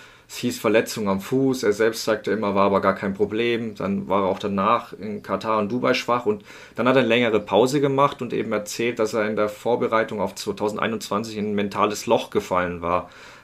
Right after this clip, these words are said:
Ähm, ich glaub, er hat gesagt, wir waren eingesperrt, außerhalb herrschte aber normales Leben. Ähm, du wurdest um einundzwanzig Uhr aus dem Hotel gelassen und durftest in ein leeres Stadion einlaufen, das ist nicht so toll. Und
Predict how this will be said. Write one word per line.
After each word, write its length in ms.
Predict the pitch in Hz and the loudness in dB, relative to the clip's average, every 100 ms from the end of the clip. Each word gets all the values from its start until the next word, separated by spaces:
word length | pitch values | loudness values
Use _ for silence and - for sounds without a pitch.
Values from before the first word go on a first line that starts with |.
| - | -12
Ähm, 380 | 92 90 87 87 | -4 -2 -4 -6
ich 80 | - | -4
glaub, 180 | 110 95 | -2 -2
er 60 | |
hat 80 | 98 | -4
gesagt, 320 | - 98 101 | -4 -2 -2
wir 80 | 104 | 0
waren 160 | 92 92 | 2 2
eingesperrt, 800 | - 107 117 107 - 113 107 107 | 0 0 0 -2 0 4 4 4
außerhalb 480 | 90 107 107 104 98 | 0 0 0 0 0
herrschte 320 | 104 - 104 | -2 0 0
aber 160 | 98 | 2
normales 540 | 98 95 95 104 107 - | 2 0 0 0 -2 -2
Leben. 520 | 107 123 120 117 113 - - - _ | 0 0 0 -6 -8 -16 -20 -20 _
Ähm, 360 | 95 95 92 98 | -2 0 0 -2
du 100 | 98 | 2
wurdest 300 | 110 107 107 | 2 2 0
um 80 | |
einundzwanzig 520 | 71 107 107 110 101 98 | 0 0 0 -2 -2 0
Uhr 100 | 107 | 0
aus 100 | - | 0
dem 140 | 110 | -4
Hotel 340 | 104 110 113 | -4 2 2
gelassen 400 | 110 104 107 - | 2 0 0 -2
und 140 | 107 98 | -6 -2
durftest 340 | 107 - - | -2 -2 -6
in 40 | 107 | -2
ein 100 | 101 | 2
leeres 280 | 104 104 | 2 2
Stadion 400 | - 98 104 110 | -2 0 2 2
einlaufen, 460 | 95 98 92 98 98 | 0 2 2 2 0
das 120 | 98 | -6
ist 40 | 98 | -4
nicht 160 | 101 | -4
so 100 | 110 | -4
toll. 380 | 95 110 104 113 | -4 -2 0 0
Und 180 | 98 | -2